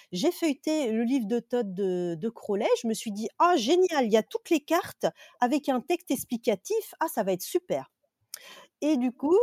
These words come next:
euh, je suis rentrée chez moi avec les deux. J'ai essayé de lire le livre de Todd. Je me suis dit : « J'y comprends pas grand-chose. » Euh, du coup, j'ai laissé les deux sur mon étagère pendant, euh, euh, pendant pas mal de temps.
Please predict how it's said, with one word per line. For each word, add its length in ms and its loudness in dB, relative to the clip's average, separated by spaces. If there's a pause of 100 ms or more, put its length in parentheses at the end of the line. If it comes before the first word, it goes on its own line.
(100)
euh, 240 4
je 140 -2
suis 180 -2
rentrée 320 0
chez 160 -6
moi 260 -2
avec 280 -4
les 120 -2
deux. 260 -2 (360)
J'ai 440 -2
essayé 400 -2
de 100 -2
lire 420 -2
le 140 -4
livre 240 -6
de 100 -4
Todd. 320 -2 (180)
Je 140 -8
me 80 0
suis 240 -6
dit : « 380 -8
J'y 220 -8
comprends 320 -8
pas 160 -4
grand-chose. » 560 -2 (540)
Euh, 400 6
du 180 -4
coup, 360 -4
j'ai 240 -2
laissé 480 -2
les 240 0
deux 280 -2
sur 240 -8
mon 160 -4
étagère 640 -2 (180)
pendant, 580 -4
euh, 240 -10 (800)
euh, 220 -16 (340)
pendant 220 -4
pas 160 -4
mal 180 -2
de 120 -6
temps. 240 -8